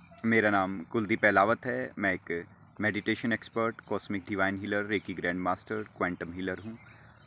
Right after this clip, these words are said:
आइए एक divine light meditation की तरफ आगे बढ़ते हैं, जो आपके जीवन में बहुत सारी खुशियाँ भरेगा। आप ऊर्जावान रहेंगे, productive रहेंगे,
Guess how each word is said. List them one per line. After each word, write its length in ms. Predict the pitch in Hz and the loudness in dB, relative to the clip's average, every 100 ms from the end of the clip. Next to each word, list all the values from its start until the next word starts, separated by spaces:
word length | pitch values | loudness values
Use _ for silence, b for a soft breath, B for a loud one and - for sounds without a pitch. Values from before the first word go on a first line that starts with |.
| - - - - - - - - - - - - | -20 -20 -20 -20 -20 -20 -20 -20 -20 -20 0 6
आइए 380 | 123 127 135 135 - - - - - - | 8 8 4 2 -10 -20 -20 -20 -10 -2
एक 180 | 113 98 | -2 2
divine 280 | 117 120 120 | 4 6 6
light 340 | 107 107 - - 104 | 4 4 -2 -8 -2
meditation 540 | 107 104 110 - 123 | -2 0 -2 -2 -2
की 80 | 113 | -2
तरफ 220 | - 101 - - - - | -4 -6 -8 -20 -20 0
आगे 180 | 107 107 | 2 4
बढ़ते 320 | 107 104 - | 4 2 2
हैं, 340 | 113 123 - 120 | -4 -4 -8 0
जो 140 | 120 | 4
आपके 320 | 101 92 - | 6 4 0
जीवन 300 | 104 110 107 | -2 -2 -2
में 300 | 110 107 101 - - - - - - - - _ - - - - - - - - - - - - - | 0 -2 -4 -6 -16 -20 -20 -20 -20 -20 -20 _ -20 -20 -20 -20 -20 -20 -20 -20 -20 -20 -20 -20 -2
बहुत 180 | 113 117 | 0 2
सारी 200 | 113 98 | 2 0
खुशियाँ 400 | - 113 123 113 | -2 -2 0 0
भरेगा। 440 | 110 110 110 117 - - - - | 0 -2 0 -2 -6 -20 -20 0
आप 140 | 104 - 120 | 2 2 2
ऊर्जावान 460 | 113 117 113 127 | 4 6 6 6
रहेंगे, 460 | 120 117 117 117 120 - - | 4 0 -2 -4 -6 -8 -2
productive 460 | 139 147 - 170 | 4 4 4 0
रहेंगे, 520 | 147 127 123 127 127 | 2 0 -2 -4 -6